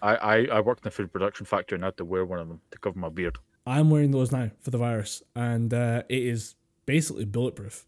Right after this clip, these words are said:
Speaker 2: I honestly, I've been trying, like, I've been working out in them as well, so they're definitely breathable, but at the same time, I cannot force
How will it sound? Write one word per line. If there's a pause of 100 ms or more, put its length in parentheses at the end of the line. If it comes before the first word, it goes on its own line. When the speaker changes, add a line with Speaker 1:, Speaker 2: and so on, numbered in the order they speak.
Speaker 2:
I
honestly,
I've
been
trying,
like,
I've
been
working
out
in
them
as
well, (260)
so
they're
definitely
breathable,
but
at
the
same
time, (560)
I
cannot
force